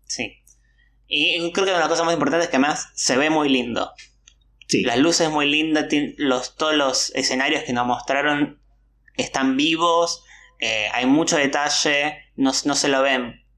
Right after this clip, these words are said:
Speaker 1: se-, secos, vacío.
Speaker 2: Ujú. Así
Speaker 1: Eh,
Speaker 2: es.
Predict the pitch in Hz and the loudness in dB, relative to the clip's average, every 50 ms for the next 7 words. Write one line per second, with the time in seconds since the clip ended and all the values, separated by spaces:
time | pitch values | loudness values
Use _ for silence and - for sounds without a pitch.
0 | _ _ _ _ _ _ _ _ _ - - - - - - 135 120 120 - - | _ _ _ _ _ _ _ _ _ -14 -10 -8 -6 -4 -2 -2 -2 -2 -2 -4
1 | - 131 117 - - 123 113 - - 120 - - - - 127 117 117 110 104 104 | -4 -4 -4 -4 -2 -2 -2 0 0 -2 -2 -2 0 0 0 0 0 0 -2 -2
2 | - - _ _ _ _ _ _ _ _ _ _ _ - 135 135 143 165 185 214 | -6 -10 _ _ _ _ _ _ _ _ _ _ _ 2 2 4 4 4 4 2
3 | 254 - - _ _ _ _ _ _ _ _ _ _ _ _ _ - 127 120 123 | 2 -2 -6 _ _ _ _ _ _ _ _ _ _ _ _ _ -4 -2 0 2
4 | 123 117 110 101 | 2 2 2 0